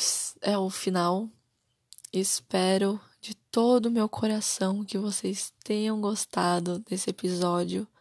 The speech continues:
nosso primeiro episódio. É, sinto muito se eu errei alguma coisa, se a minha voz tremeu, ou sinto muito se isso aconteceu. É, eu, pra falar a verdade, tô bem nervosa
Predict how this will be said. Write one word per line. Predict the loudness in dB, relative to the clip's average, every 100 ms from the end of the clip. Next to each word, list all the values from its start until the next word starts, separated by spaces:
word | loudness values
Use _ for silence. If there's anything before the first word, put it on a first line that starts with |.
| -6
nosso | -2 -2 -4
primeiro | -4 -4 -2 -2 -2
episódio. | -4 -6 -2 2 4 2 2 -2 -2 _ -20 -20 -20 -20 -20 -20 -20 _ _ _ _ _
É, | 0 4 4 4 2
sinto | -2 -2 -2 0
muito | 2 4 4 2 2 2
se | 2 4
eu | 4
errei | 4 2 2 4
alguma | 2 2 2 0
coisa, | 0 4 6 4 2 0
se | 0 0
a | -2
minha | 0 -2
voz | 0 0 0
tremeu, | 2 2 2 2 2 2 0
ou | 0 2 4 4 2 0 -8 -20 -20 -20 -20 _ _ _
sinto | -2 0 0 0 0
muito | -2 0
se | 2
isso | 2
aconteceu. | 0 -2 0 2 4 4 2
É, | 0 0 2 2 0
eu, | 0 0 -2 -8 _ _
pra | 0
falar | 2 2
a |
verdade, | 4 4 4 4
tô | 4
bem | 4 0
nervosa | 0 0 0 4 6 6 4 2